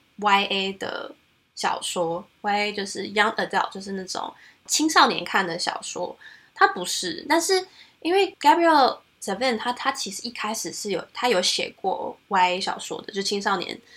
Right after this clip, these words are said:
小说的，但是他这本的定义完全不是，可是你还是看得到一点那样子的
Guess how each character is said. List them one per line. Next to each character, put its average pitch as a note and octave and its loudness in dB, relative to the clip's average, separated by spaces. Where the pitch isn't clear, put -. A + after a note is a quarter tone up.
小 - 2
说 F3+ -2
的， - -8
但 D#4+ 2
是 D#4+ 0
他 D#4 4
这 D#4+ 0
本 - -4
的 - -12
定 A3 0
义 G3+ 0
完 - -4
全 - -10
不 - -16
是， F#3 -2
可 G3+ -4
是 C#4 -2
你 G3 -2
还 F3+ -2
是 A3+ -6
看 A3 -2
得 G#3 -6
到 G3 2
一 G#3 -4
点 - -8
那 A3 -4
样 F#3 -4
子 - -16
的 - -10